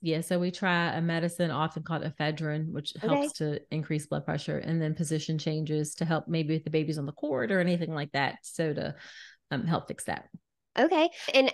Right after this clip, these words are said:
Speaker 2: as for the
Speaker 1: Mm-hmm.
Speaker 2: catheter, is there a benefit to either one, either placing a catheter and leaving it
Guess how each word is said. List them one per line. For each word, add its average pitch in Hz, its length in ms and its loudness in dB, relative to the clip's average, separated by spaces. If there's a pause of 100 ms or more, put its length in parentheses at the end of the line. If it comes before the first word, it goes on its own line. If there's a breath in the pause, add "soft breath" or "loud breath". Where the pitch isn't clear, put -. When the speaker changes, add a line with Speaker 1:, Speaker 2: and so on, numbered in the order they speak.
(120)
Speaker 2:
as 311 360 6
for 427 180 0
the 370 120 4
Speaker 1:
Mm-hmm. 170 220 -2
Speaker 2:
catheter, 233 720 4 (240 loud breath)
is 262 220 2
there 320 380 6
a 302 80 4
benefit 240 720 6 (100)
to 226 520 6 (520)
either 226 400 8
one, 208 500 2
either 214 300 2
placing 233 480 0
a 226 60 2
catheter 214 480 2
and 196 280 2
leaving 226 380 0
it 247 240 2